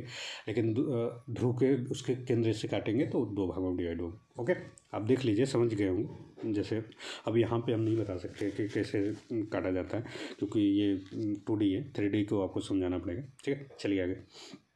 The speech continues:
देशांतर रेखाएं भूमध्य रेखा को समकोण पे काटती हैं, बिल्कुल सही है। जितनी भी देशांतर हैं, तो इस तरह के यार, जितने भी जाएंगे, तो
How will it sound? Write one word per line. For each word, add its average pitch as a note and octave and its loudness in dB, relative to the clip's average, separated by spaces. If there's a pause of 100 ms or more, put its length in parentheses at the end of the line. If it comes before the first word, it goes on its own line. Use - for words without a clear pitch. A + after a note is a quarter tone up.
(960)
देशांतर D3 6
रेखाएं D3+ 6
भूमध्य C#3 8
रेखा C3+ 4
को D3 4
समकोण B2+ 2
पे B2+ 0
काटती B2 2
हैं, B2 4
बिल्कुल G#2+ 2
सही G#2+ 2
है। A2 2
जितनी A2 2
भी A#2 4
देशांतर A2 -2
हैं, A#2 0
तो B2+ -4
इस A2 -2
तरह A2+ 0
के A2 -4
यार, F#2 -2 (840)
जितने G#2 -2
भी G#2+ 2
जाएंगे, G#2 2
तो G#2+ -2